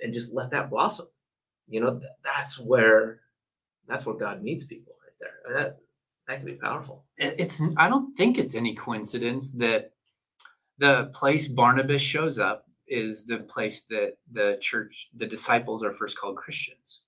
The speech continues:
Speaker 1: Yeah.
Speaker 2: Right. So
Speaker 1: Yeah.
Speaker 2: to your point, that
Speaker 1: Yeah.
Speaker 2: is, we see them living into who Jesus is inviting them to be.
Speaker 1: Yeah.
Speaker 2: So much
Speaker 1: Huh.
Speaker 2: so that they call them little Christs, or they call that, like, they're,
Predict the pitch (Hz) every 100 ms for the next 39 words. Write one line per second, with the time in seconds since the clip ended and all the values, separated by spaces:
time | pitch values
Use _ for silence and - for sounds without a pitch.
0 | _ _ _ 101 117 117 101 - 117 120
1 | - - 107 135 135 117 - 156 135 85
2 | - 120 127 139 143 110 113 107 101 -
3 | 127 123 - - - - 208 185 104 98
4 | 98 101 95 - _ _ _ 117 151 165
5 | 165 147 147 160 156 - 104 - - -
6 | 120 110 107 - 110 110 107 110 107 104
7 | 101 107 110 107 101 90 170 180 - 120
8 | 101 107 107 95 - _ _ _ _ _
9 | _ _ _ _ _ - 170 160 - 135
10 | 120 113 - 123 117 104 110 117 110 -
11 | 107 110 117 - - - 120 104 101 101
12 | 98 - - - - 104 - 110 107 101
13 | 98 117 98 - 117 104 -